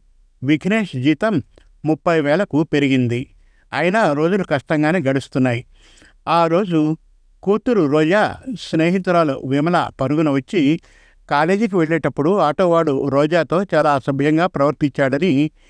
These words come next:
ఏడిపించాడని చెప్పింది. పౌరుషంగా పైకి లేచి బయటకు వెళ్ళడానికి షర్ట్ వేసుకున్నాడు విఘ్నేష్. పట్టాభిరామయ్య కొడుకు దగ్గరికి వచ్చి ఇలా బోధించాడు,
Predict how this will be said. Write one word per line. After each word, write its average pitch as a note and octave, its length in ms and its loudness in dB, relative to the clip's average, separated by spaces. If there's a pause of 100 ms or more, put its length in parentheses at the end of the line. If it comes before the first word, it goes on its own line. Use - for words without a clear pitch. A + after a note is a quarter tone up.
(320)
ఏడిపించాడని C#3+ 960 2 (260)
చెప్పింది. A#2+ 500 -2 (800)
పౌరుషంగా G#3+ 560 0
పైకి F3 320 0
లేచి F#3 220 0
బయటకు D3 360 0
వెళ్ళడానికి D3+ 520 0
షర్ట్ C#3 300 -4
వేసుకున్నాడు D#3 500 0
విఘ్నేష్. B2 560 -2 (680)
పట్టాభిరామయ్య E3 840 0
కొడుకు D3+ 220 0
దగ్గరికి C#3+ 360 -2
వచ్చి C#3 220 -2
ఇలా C3+ 160 2
బోధించాడు, B2+ 640 -2